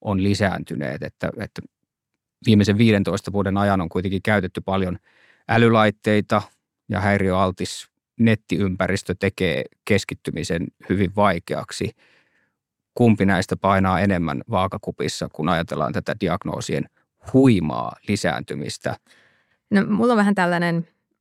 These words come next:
Speaker 2: vuoristorata-esimerkki tähän. Eli meillä on, on,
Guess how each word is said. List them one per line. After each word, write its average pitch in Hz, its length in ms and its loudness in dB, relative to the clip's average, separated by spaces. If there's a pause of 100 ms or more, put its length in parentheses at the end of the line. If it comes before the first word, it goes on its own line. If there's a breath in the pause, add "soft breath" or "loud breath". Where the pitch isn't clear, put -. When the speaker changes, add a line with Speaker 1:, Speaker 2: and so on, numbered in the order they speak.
Speaker 2:
vuoristorata-esimerkki - 1040 -4 (360)
tähän. 165 320 0
Eli 165 280 0 (500)
meillä 175 300 0
on, 190 80 4
on, 196 220 2